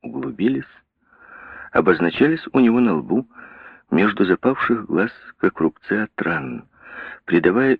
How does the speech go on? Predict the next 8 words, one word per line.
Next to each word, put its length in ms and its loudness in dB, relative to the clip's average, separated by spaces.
и 80 2
без 180 -2
того 240 2
мрачному 560 -2
лицу 460 -2
выражение 640 0
постоянной 880 -4
озабоченности. 1000 -4